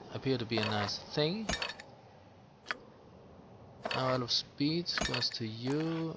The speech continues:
uh, that goes to you, and that goes to you. And see, Zeldana leveled. Awesome.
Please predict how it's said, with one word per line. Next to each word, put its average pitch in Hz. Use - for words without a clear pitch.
uh, 127
that 120
goes 117
to -
you, 127
and 110
that -
goes 123
to 165
you. 196
And 233
see, 208
Zeldana 151
leveled. 110
Awesome. -